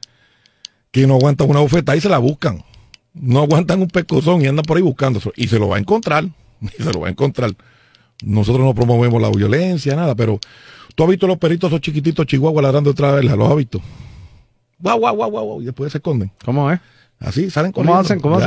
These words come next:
Speaker 2: hacen?
Speaker 1: ya tú sabes cómo hacen. Eh, eso es todo. Así que, de nuevo, eh,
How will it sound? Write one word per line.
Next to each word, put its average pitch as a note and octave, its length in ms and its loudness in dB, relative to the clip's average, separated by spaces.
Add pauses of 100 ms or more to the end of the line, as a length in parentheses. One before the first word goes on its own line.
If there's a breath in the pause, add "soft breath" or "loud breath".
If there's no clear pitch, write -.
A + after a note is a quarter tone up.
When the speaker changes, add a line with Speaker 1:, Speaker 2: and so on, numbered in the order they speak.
Speaker 2:
hacen? A3+ 100 -4
Speaker 1:
ya E3+ 80 -2
tú G3 100 -2
sabes F#3 180 -2
cómo G3 220 -2
hacen. C3+ 380 -10 (300)
Eh, B2 180 -12 (240)
eso C#3+ 140 -6
es E3 60 -14
todo. F#3 300 0 (800 loud breath)
Así A2+ 220 0
que, C#3+ 140 2
de C3+ 140 4
nuevo, D3+ 380 2 (920 loud breath)
eh, G#2+ 800 2